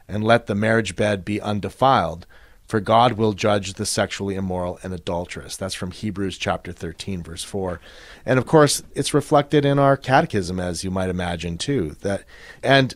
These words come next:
when it comes to the, the sixth commandment, you don't really wanna have your heroes, I, and I realize that, you know, you, like, they're not all gonna be great. They're killing people as part of their, their superhero activities and all the rest of it.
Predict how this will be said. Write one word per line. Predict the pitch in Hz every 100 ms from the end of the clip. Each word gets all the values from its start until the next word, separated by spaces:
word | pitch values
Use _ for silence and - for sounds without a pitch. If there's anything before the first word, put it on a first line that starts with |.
| -
when | 104
it | 110
comes | - 110 104
to | - 104
the, | 107 107 101
the | 101
sixth | - 113 -
commandment, | - 117 127 120 - - - - - - -
you | 123 139
don't | 165 180 139
really | 156 135
wanna | 120 139 123
have | 120 127 127 104
your | 101 101
heroes, | - 120 110 101 95
I, | - 127
and | 120
I | 147
realize | 143 156 160 139 117 92
that, | 104
you | 101
know, | 101
you, | 95 76
like, | 98 90 - - - - - - - -
they're | 107
not | 117 131
all | 139 139
gonna | 135
be | 135
great. | 117 127 110 - -
They're | - 92
killing | - 117 110 104
people | 110 104 101
as | 98
part | - 101 101
of | 95
their, | 95 98 98 85 - _ _ _ _ _ _ _ -
their | 98 85
superhero | 80 - 101 98 101
activities | 98 101 107 95 101 92
and |
all | 110 143
the | 156
rest | 156 139
of | 85
it. | 71 67